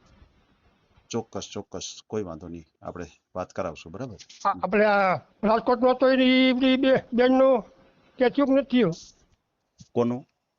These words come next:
Speaker 2: પેલા દક્ષાબેન શું નામ?
Speaker 1: હમ, દક્ષાબેનને કરવાનું જ છે.
Speaker 2: બાકી છે ને?
Speaker 1: હમ, વાત કરવી છે એની સાથે?
Speaker 2: કે તો વાત આપણે કેમ કરીએ નહીં.
Speaker 1: હા, તો
Speaker 2: અને એને
Speaker 1: ચા-, ચાલુ
Speaker 2: હે?
Speaker 1: રખાવો.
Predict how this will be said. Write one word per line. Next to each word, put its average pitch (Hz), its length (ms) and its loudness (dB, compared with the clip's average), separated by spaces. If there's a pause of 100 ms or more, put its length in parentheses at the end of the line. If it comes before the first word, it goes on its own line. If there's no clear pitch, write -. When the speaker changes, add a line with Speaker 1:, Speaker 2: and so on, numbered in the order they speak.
(320)
Speaker 2:
પેલા 180 120 0
દક્ષાબેન 233 480 0
શું 294 220 2
નામ? 165 240 2 (420)
Speaker 1:
હમ, 101 260 -10
દક્ષાબેનને 110 460 -8
કરવાનું 127 340 -8
જ - 20 -18
છે. - 220 -14 (920)
Speaker 2:
બાકી 233 280 2
છે 269 100 4
ને? 220 100 4 (440)
Speaker 1:
હમ, 101 260 -12 (100)
વાત 101 200 -6
કરવી 120 240 -6
છે 135 120 -6
એની 127 120 -8
સાથે? 123 260 -8 (1500)
Speaker 2:
કે 202 160 0
તો 208 140 -4
વાત 226 200 0
આપણે 220 200 2 (200)
કેમ 226 200 -2 (440)
કરીએ 247 240 2
નહીં. 240 160 0 (340)
Speaker 1:
હા, - 80 -8
તો - 140 -2
Speaker 2:
અને 208 80 4
એને 247 340 6
Speaker 1:
ચા-, 180 100 -4 (140)
ચાલુ 110 240 -2
Speaker 2:
હે? 208 160 4
Speaker 1:
રખાવો. 95 360 -8